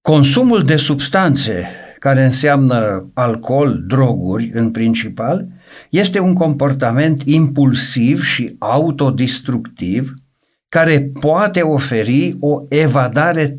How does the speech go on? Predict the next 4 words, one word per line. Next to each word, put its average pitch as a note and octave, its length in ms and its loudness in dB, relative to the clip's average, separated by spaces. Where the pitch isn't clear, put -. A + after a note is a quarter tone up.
temporară D#3 1000 2
din A#2+ 240 2
suferința B2+ 760 0
emoțională, F#2+ 1080 -6